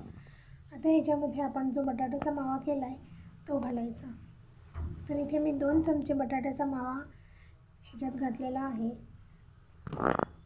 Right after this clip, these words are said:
आता हे आपण साईडने असं चिटकवत यायचं आणि मध्ये येऊन फोल्ड करून परत आणखीन दुसऱ्या साईडने पण चिटकवून घ्यायचं. तर याप्रमाणे याचा मी समोसा करून घेतलेला आहे.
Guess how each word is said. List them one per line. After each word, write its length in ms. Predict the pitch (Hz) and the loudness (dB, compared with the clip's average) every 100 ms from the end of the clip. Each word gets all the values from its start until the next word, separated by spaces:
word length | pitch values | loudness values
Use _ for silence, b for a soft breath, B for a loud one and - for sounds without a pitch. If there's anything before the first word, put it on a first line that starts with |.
| - - - - | -20 -20 -20 -20
आता 260 | - 262 320 | -14 0 2
हे 180 | 311 311 | 6 4
आपण 360 | - 285 302 | 4 2 0
साईडने 520 | 302 285 254 247 277 | -2 -4 -4 -2 0
असं 200 | 285 - | 0 0
चिटकवत 460 | 277 285 - 285 294 | -2 -4 -4 -4 0
यायचं 380 | 285 262 294 277 | 0 -2 -4 -4
आणि 140 | 285 | 0
मध्ये 360 | 277 269 247 294 | 2 2 4 4
येऊन 260 | 277 285 320 B B B B - - - - | 4 2 0 B B B B -20 -20 -20 -14
फोल्ड 240 | 277 269 262 | -2 -2 0
करून 320 | 277 285 302 | 0 2 0
परत 300 | 285 285 285 | 0 0 0
आणखीन 340 | 277 277 285 | -2 -2 -2
दुसऱ्या 300 | 277 - 269 | -2 0 0
साईडने 320 | 277 254 262 | 0 0 -2
पण 180 | 254 285 | -2 -2
चिटकवून 400 | 294 311 - 269 | -2 -2 0 -2
घ्यायचं. 340 | 226 220 - 240 - B B B B B - - - - - - - - - - - - | 0 -2 -4 -10 -12 B B B B B -20 -20 -20 -20 -20 -20 -20 -20 -20 -20 -20 -12
तर 80 | 269 | -2
याप्रमाणे 840 | 262 294 311 302 302 294 - - - - - - - - - - - - - 285 | 2 4 4 4 4 2 0 -10 -20 -20 -20 -20 -20 -20 -20 -20 -20 -20 -14 -6
याचा 180 | 233 269 | -2 0
मी 120 | 277 | 0
समोसा 500 | 302 254 262 262 294 311 B B B B - | 0 0 -2 -2 -4 -6 B B B B -12
करून 240 | 285 269 285 | -2 0 2
घेतलेला 400 | 269 262 262 269 | 2 0 0 0
आहे. 300 | 269 220 | -2 -2